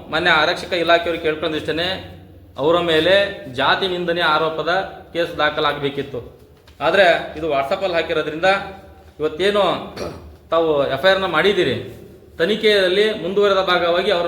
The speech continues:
ಮೇಲೆ ಜಾತಿ ನಿಂದನೆಯ ಕೇಸ್ಗಳನ್ನು ದಾಖಲಿಸಬೇಕು ಅಂತೇಳಿ ತಮ್ಮ ಮೂಲಕ ಕೇಳ್ಕೊಳ್ತಾ ಇದ್ದೀವಿ. ಮತ್ತು ಈ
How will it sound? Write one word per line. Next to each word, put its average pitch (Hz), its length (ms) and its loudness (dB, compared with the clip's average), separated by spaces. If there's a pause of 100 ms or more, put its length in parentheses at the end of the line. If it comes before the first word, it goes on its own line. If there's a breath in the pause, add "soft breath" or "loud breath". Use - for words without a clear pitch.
(100)
ಮೇಲೆ 185 160 2 (320)
ಜಾತಿ 175 300 2
ನಿಂದನೆಯ 185 360 -2 (1200)
ಕೇಸ್ಗಳನ್ನು 196 520 2 (280)
ದಾಖಲಿಸಬೇಕು 190 600 2
ಅಂತೇಳಿ 180 300 0 (300)
ತಮ್ಮ 165 240 -4
ಮೂಲಕ 175 340 0
ಕೇಳ್ಕೊಳ್ತಾ 160 420 2
ಇದ್ದೀವಿ. 127 240 -2 (1040)
ಮತ್ತು 214 200 4 (720)
ಈ 190 40 0